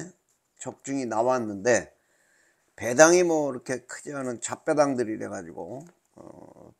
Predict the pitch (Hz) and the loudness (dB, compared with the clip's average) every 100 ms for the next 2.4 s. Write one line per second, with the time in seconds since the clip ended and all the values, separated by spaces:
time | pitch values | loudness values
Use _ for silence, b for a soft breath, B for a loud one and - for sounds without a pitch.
0 | - 117 113 101 - 101 85 107 - _ | -8 -2 -2 -4 -8 -10 -8 -12 -20 _
1 | _ - 117 120 131 113 113 110 - 120 | _ -4 -2 2 0 0 -4 -4 -6 -8
2 | 107 90 80 82 | -8 -8 -10 -12